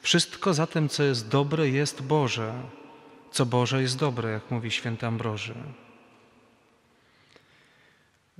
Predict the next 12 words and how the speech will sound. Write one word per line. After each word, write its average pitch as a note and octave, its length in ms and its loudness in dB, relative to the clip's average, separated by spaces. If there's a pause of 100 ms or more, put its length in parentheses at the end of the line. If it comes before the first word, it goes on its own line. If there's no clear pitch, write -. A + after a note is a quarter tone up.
(800)
W - 40 -4
orędziu E3 280 4
paschalnym D3 720 0 (200)
w C#3 100 -10
dwa C3 140 -2
tysiące C#3+ 340 -2
piętnastym C3 460 -4
roku C#3 300 -2
papież B2+ 320 -2
Franciszek - 540 -2
pisał A#2+ 300 -4
tak: G2+ 300 -8